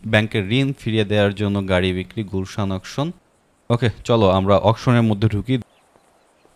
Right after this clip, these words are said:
সেম কিছু, আহ, ব্যানার আমি দেখতে পাচ্ছি, সেম ব্যানারটা এখানে যেটা ছিল, গাড়ি বিক্রয় হইবে, ব্র্যান্ড নিউ গাড়ি বিক্রি।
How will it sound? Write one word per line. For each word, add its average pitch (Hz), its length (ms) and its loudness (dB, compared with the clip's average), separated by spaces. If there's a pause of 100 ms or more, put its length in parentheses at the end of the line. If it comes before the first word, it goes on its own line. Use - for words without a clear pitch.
(160)
সেম 123 320 -4
কিছু, 113 400 -8 (120)
আহ, 92 160 -2
ব্যানার 98 360 -6
আমি 107 140 -4
দেখতে 98 280 -10
পাচ্ছি, 123 640 -12 (400)
সেম 101 280 -8
ব্যানারটা 95 340 -8
এখানে 98 220 -8
যেটা 92 200 -8
ছিল, 98 340 -10 (520)
গাড়ি 95 200 -6
বিক্রয় 98 380 -8
হইবে, 101 320 -6
ব্র্যান্ড 92 300 -8
নিউ 95 180 -6
গাড়ি 92 280 -6
বিক্রি। 98 440 -10